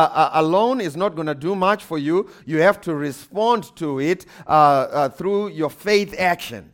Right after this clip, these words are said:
You know, I'm not one of those preachers, uh, that, yeah, you know, major in grace so much that I have to force myself to ignore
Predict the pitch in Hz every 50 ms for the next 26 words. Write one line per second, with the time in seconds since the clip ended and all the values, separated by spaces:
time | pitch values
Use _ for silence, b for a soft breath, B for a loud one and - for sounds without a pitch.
0 | - 104 143 160 160 165 175 202 233 208 170 165 185 190 175 156 175 180 151 -
1 | - - 196 220 190 - 147 151 165 147 - b b b b b b b 147 147
2 | 143 131 123 165 175 165 - _ 139 165 170 160 143 151 165 180 165 147 151 160
3 | 147 127 113 131 147 147 139 143 160 202 202 165 160 156 147 139 131 123 156 170
4 | 196 202 202 - - 196 202 202 208 214 208 - 123 151 160 160 - - - -
5 | - - 139 131 123 117 120 143 180 190 180 - 160 147 131 160 180 190 185 185
6 | 180 151 147 143 147 170 170 180 175 - 156 147 139 123 131 135 151 175 185 190